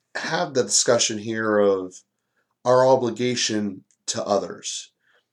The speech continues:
And I know in the past we've kind of touched upon this, and it came down to kind of what is your authority? You know, a father with a developing child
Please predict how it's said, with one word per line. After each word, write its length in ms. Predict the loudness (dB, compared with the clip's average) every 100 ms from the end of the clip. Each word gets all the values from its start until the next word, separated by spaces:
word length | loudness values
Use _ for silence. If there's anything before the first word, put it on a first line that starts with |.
| -20 _ _ -2
And 120 | 2
I 80 | 4
know 240 | 4 4
in 40 | 2
the 80 |
past 480 | 2 4 6 6 2
we've 140 | -4 -4
kind 220 | -2 -2
of 120 | -2
touched 300 | -4 -2 0
upon 360 | -2 -2 -2 0
this, 320 | 0 0 0
and 80 | -4
it 80 | -8
came 260 | -6 -2
down 400 | 0 0 -2 -2 -4
to 420 | -2 -2 -2 -4 -8 _ _ _ _
kind 220 | -4 0
of 140 | 2 4
what 180 | 4
is 220 | 6 2 0
your 160 | 0
authority? 640 | 0 -4 -4 -6 -14 -16 -20 _ _ _ _ _ _ _ _ _
You 120 | -4 0
know, 120 | 0
a 60 |
father 520 | 0 4 6 6 4 2
with 200 | 0 -2
a 40 |
developing 600 | 0 2 2 2 -2 -6
child 680 | -4 0 2 2 2 0